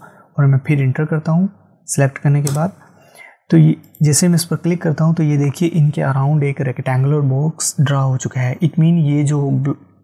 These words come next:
ये जो blocks हैं ये एक groups की शक्ल में convert हो चुके हैं। ओके, तो अब मैं इनको, इनकी copy करके अपनी ड्राइंग पर एक से ज़्यादा मरतबा यूज़ करना चाहता हूँ तो मैं copy की command press करूँगा, सी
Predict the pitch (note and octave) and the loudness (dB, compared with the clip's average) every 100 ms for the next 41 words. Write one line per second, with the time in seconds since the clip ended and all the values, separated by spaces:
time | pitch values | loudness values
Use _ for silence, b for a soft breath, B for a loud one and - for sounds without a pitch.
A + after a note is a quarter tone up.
0 | - C3+ C#3 C#3 C#3 C3 C3 D#3+ - C3+ | 0 2 2 0 -2 -2 0 -2 -2 -2
1 | D3 - B B B B D#3 E3+ F3 D#3 | -4 -6 B B B B 0 2 4 2
2 | F3 E3+ - E3 C#3+ D3+ F3 E3 D3+ D#3 | 2 -2 -4 -4 -4 -2 -2 0 0 0
3 | C3+ B2+ C3 B2 B2 B2 - _ - C#3+ | -2 -4 -4 -4 -4 -4 -8 _ -6 -4
4 | - F3 B B B B - - - F3 | 0 0 B B B B -10 -6 2 4
5 | F#3 F#3+ G3 G3+ _ _ _ _ _ _ | 4 2 -2 -4 _ _ _ _ _ _
6 | _ _ _ b b - E3+ E3+ E3+ F3 | _ _ _ b b 4 6 6 0 -2
7 | - _ _ _ _ _ _ _ - D#3+ | -6 _ _ _ _ _ _ _ 2 4
8 | D#3 E3+ D3+ C#3 G3 G3 D#3+ C#3+ D#3+ D#3+ | 6 2 0 -2 0 0 0 0 -2 -2
9 | - _ - - E3 D3 C#3+ C#3 C#3+ C#3+ | -6 _ -6 -2 2 2 2 2 0 0
10 | C#3+ C#3+ - C3 B2+ C3 B2+ C3 B2+ C3 | 0 0 -2 -2 0 0 -2 -2 -2 2
11 | D3+ D3 C3 - B2 - C3+ C#3 D3+ C3 | 0 0 -2 -2 -4 -4 -2 -2 0 -2
12 | - B2+ - C#3 D3 C3+ B2+ C3 D3+ C#3 | -2 -6 -2 0 0 0 -2 -2 -2 -2
13 | D#3 D3+ E3 E3 - C3 | 0 2 2 0 0 0